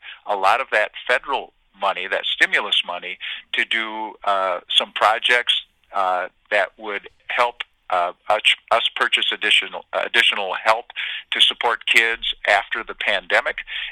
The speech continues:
and also to do some things for building upgrades for our H V A C, uh, especially in the elementary school. We were thinking about, uh, using that money to help pay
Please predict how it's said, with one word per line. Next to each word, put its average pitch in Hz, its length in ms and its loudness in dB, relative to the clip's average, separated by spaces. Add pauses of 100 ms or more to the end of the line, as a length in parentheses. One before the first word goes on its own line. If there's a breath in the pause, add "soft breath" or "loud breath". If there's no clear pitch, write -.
and 113 100 2
also 117 360 0
to 131 120 0
do 117 160 -6
some 110 300 0
things 107 400 -2
for 101 260 -4
building 120 320 -2
upgrades 107 640 -2 (140)
for 95 240 -2
our 98 160 0
H 113 360 2
V 104 280 -4
A 95 180 -2 (160)
C, 127 300 0 (420 loud breath)
uh, 95 320 0
especially 123 500 2
in 113 100 0
the 101 120 -2
elementary 95 480 -2
school. 131 320 -2
We 113 80 -10
were 90 140 -12
thinking 101 280 -4
about, 90 360 -2 (160)
uh, 85 220 -2 (120)
using 113 380 -2
that 95 240 -2
money 113 320 0 (320 loud breath)
to 107 100 0
help 104 260 -2
pay 120 220 4